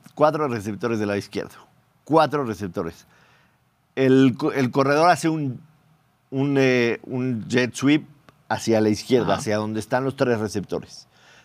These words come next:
Speaker 1: Le dan el balón al corredor prácticamente en, en la línea de golpeo, atrás de la línea de golpeo. Los tres receptores no sabían que tenían que bloquear. No sabían qué jugada era. Ni siquiera buscó un segundo read.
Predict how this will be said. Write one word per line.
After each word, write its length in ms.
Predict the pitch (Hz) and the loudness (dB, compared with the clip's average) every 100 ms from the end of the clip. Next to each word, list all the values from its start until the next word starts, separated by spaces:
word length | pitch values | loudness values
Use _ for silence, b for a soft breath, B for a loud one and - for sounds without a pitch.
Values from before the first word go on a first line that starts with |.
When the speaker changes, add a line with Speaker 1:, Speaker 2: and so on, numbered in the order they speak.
| b | b
Speaker 1:
Le 180 | 123 131 | 0 2
dan 200 | 156 190 | 2 2
el 120 | 180 | 0
balón 360 | 147 131 143 151 | 2 2 2 0
al 160 | 131 | -2
corredor 580 | 123 117 113 127 151 - _ - | -2 0 2 2 2 -4 _ -6
prácticamente 1000 | - 127 131 120 117 120 123 139 135 123 - _ - | -2 0 0 -2 -2 -2 0 2 2 0 -8 _ -10
en, 340 | 107 104 98 - | -8 -8 -10 -8
en 160 | 104 | -4
la 100 | 101 | -2
línea 260 | 107 120 120 | -2 -2 -2
de 60 | |
golpeo, 300 | 104 95 113 | -2 -2 0
atrás 280 | 123 123 131 | 0 0 -2
de 80 | 139 | -2
la 120 | 110 | -2
línea 200 | 101 120 | -4 -6
de 40 | 117 | -4
golpeo. 380 | 98 87 123 151 b b b - | -6 -2 -4 -4 b b b -8
Los 260 | 110 123 - | -2 -2 2
tres 240 | 156 185 | 2 2
receptores 460 | 190 143 123 160 147 | 0 -2 0 -2 -2
no 160 | 170 | -4
sabían 460 | 160 160 156 165 165 | 0 0 0 -2 -2
que 120 | 139 | -4
tenían 440 | - 127 127 139 135 | -4 -4 -2 -4 -2
que 120 | 127 | -2
bloquear. 500 | 104 101 - 113 82 _ b b b - | -2 -4 -4 -6 -6 _ b b b -8
No 120 | 175 | -4
sabían 560 | - 196 190 196 190 | 0 0 2 -2 -2
qué 140 | - 180 | 0 -2
jugada 500 | 165 156 147 143 131 | 0 2 4 4 2
era. 240 | 123 92 B B B 120 | 0 -6 B B B -2
Ni 180 | 147 143 | 0 2
siquiera 480 | 151 139 160 202 196 | 0 0 2 4 4
buscó 380 | 156 - 143 | 2 0 -2
un 180 | 170 180 | -2 -2
segundo 460 | 147 139 156 151 131 | 0 0 0 2 2
read. 280 | 131 143 | 4 2